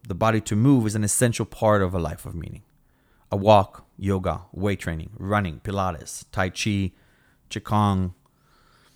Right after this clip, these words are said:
group sports, or swimming are just a few examples. Like most things, consistency is key. Choose a set time during the day for these and do your best to not vary so much. Arts, crafts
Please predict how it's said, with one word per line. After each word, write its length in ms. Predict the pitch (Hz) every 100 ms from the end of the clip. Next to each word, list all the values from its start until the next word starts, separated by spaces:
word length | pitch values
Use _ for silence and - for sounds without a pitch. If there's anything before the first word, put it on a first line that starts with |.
| _ _ _ _ _ _ _ 117
group 200 | 143 -
sports, 440 | - 135 127 -
or 100 | 107
swimming 640 | - 131 127 117 117 110 - _ _ _ _ _ _ _ _ _ - -
are 100 | 113
just 200 | 120 123
a 40 |
few 200 | - 117
examples. 600 | 98 95 87 - - - _ _ _ _ _ _
Like 220 | - 110
most 240 | 123 123 -
things, 260 | 110 107
consistency 680 | - 110 - 110 - 104 101
is 120 | 87
key. 420 | - 139 127 117 - _ _ _ _ _ _
Choose 180 | - 104
a 60 | 98
set 280 | - 127
time 280 | - 110 104
during 180 | 98 95
the 80 | 95
day 200 | 95 90
for 140 | -
these 380 | 92 92 85 - _ _ -
and 200 | 107 101
do 60 |
your 240 | 110 107 95
best 380 | 107 101 - -
to 100 | 101
not 280 | 92 90 -
vary 300 | 92 85 80
so 180 | -
much. 380 | 80 71 - - _ _ _ _ _ _ _ _ _ -
Arts, 520 | 110 110 - - - _ _ _ _
crafts 680 | - 110 104 92 - -